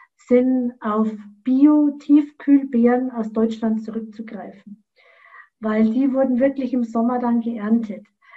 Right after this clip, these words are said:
Es macht jetzt keinen Sinn, Heidelbeeren aus Chile zu kaufen. Weil da haben wir dann erstmal den C O zwei Abdruck und zweitens mal,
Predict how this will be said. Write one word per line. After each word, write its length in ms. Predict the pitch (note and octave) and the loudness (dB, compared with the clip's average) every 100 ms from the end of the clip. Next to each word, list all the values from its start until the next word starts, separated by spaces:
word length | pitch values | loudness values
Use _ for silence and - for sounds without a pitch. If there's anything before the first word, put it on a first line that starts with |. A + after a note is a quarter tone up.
| _ | _
Es 60 | |
macht 260 | A#3 B3 - | -2 -2 -2
jetzt 400 | A#3+ B3 B3+ - | 0 0 -2 -10
keinen 460 | - A#3+ C4+ C#4+ C#4 | -2 0 4 2 2
Sinn, 340 | C4+ C4 C4 | -2 -4 -4
Heidelbeeren 560 | A3+ A3+ A#3+ A#3 A#3+ B3 | 0 0 0 0 0 -2
aus 160 | A3+ | -6
Chile 320 | - C#4 C4+ A#3+ | -6 -4 -2 -4
zu 140 | - | -8
kaufen. 480 | - F#3 F3+ - - _ _ - - | -14 -14 -16 -20 -20 _ _ -20 -8
Weil 240 | A3+ A3+ A3+ | 0 2 4
da 140 | A3+ | 2
haben 120 | A3+ | 2
wir 100 | A#3+ | 2
dann 220 | A#3+ A3+ B3 | 2 0 0
erstmal 380 | A#3+ - A#3 | -2 0 0
den 180 | A3+ A3 | 2 0
C 120 | A3 | 0
O 80 | A3 | -2
zwei 280 | A3 A3 A3 | -2 -4 -2
Abdruck 340 | A#3 - A#3+ A#3 | -2 -4 -8 -4
und 120 | A3 | -6
zweitens 480 | - G#3+ A3 A3+ - | -4 -8 -8 -10 -6
mal, 320 | A3 G#3 G#3 | -8 -8 -10